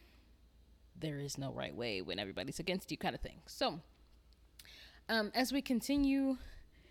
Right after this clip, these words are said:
the kid is like, you know, the kid got a bad attitude and is like, "What is," you know, he's just not getting with the program.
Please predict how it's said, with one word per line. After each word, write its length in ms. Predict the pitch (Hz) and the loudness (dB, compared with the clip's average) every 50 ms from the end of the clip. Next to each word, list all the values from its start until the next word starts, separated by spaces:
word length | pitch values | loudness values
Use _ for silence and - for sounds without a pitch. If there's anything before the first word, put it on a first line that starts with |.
| - - - - - - - | -20 -20 -20 -20 -20 -2 -2
the 60 | 214 - | 0 0
kid 260 | - - 311 320 302 | 2 2 4 6 6
is 160 | 269 226 190 | 4 4 4
like, 420 | 185 190 185 170 175 - - - - - - - - - | 4 6 6 4 4 0 -4 -6 -6 -6 -6 -12 -4 0
you 100 | 247 247 | 2 4
know, 140 | 208 170 175 | 6 6 4
the 40 | 175 | 4
kid 200 | - 247 247 220 | 4 4 6 6
got 160 | 226 208 190 | 8 6 6
a 40 | 156 | 6
bad 280 | 160 170 175 180 180 | 6 6 6 8 8
attitude 580 | 170 170 170 170 - - 180 170 170 170 170 160 | 6 4 4 0 0 2 4 4 4 4 2 2
and 180 | 165 151 147 | 0 0 -2
is 140 | 147 147 - | -4 -4 -2
like, 360 | 147 156 143 151 139 - - - | -2 0 0 0 -2 -4 -6 -4
"What 160 | 147 170 165 | -2 -2 0
is," 320 | 170 170 165 - - - - | 0 -2 -4 -6 -10 -10 -6
you 100 | 135 160 | -6 -4
know, 300 | 147 131 104 80 69 52 50 - - - 196 - - - - - | -4 -4 -6 -6 -8 -12 -16 -20 -20 -20 -20 -20 -20 -20 -10 -6
he's 260 | 208 208 233 233 - | -2 -2 -2 -2 -2
just 220 | - 285 - - | -2 -4 -2 2
not 240 | 226 220 190 - - - | 4 4 4 4 4 4
getting 260 | 185 185 190 185 165 | 6 6 6 4 2
with 140 | 165 165 - | 0 0 -2
the 60 | - | -8
program. 540 | - - 170 165 160 165 170 170 165 165 | -2 2 2 2 2 4 4 4 4 4